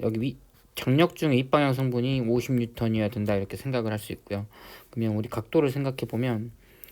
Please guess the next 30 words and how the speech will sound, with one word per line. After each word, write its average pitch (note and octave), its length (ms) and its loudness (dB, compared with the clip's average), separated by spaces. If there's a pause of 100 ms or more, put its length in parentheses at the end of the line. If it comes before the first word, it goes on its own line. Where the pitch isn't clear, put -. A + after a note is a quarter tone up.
(220)
여기가 G#2+ 400 2
지금 G#2+ 160 -4
육십 - 240 -6
도거든요. G#2+ 380 -4 (680)
여기 G2+ 120 -2
육십 F#2+ 200 -10
도니까 G2+ 380 -8 (960)
이렇게 - 160 -16
생각을 A#2 280 -2
해보면 A#2 440 -2 (420)
얘가 G#2+ 220 0
오십이니까 A2+ 760 -2 (160)
여기는 A#2+ 460 -6 (460)
백이다 G2+ 480 -6
이렇게 - 340 -8
말할 F2+ 180 -4
수 - 120 -10
있겠네요. F#2 380 -6 (460)
그래서, G#2 460 -4 (540)
어, G#2+ 280 -6
장력은 A2 460 0
백 A#2 140 -4
뉴턴이다 A2+ 540 -2 (120)
이렇게 - 260 -10
말할 F#2 220 -6
수 - 140 -16
있습니다. - 340 -16 (840)
장력은 F#2+ 340 -8
백 G2 100 -8
뉴턴이다. G#2 520 -8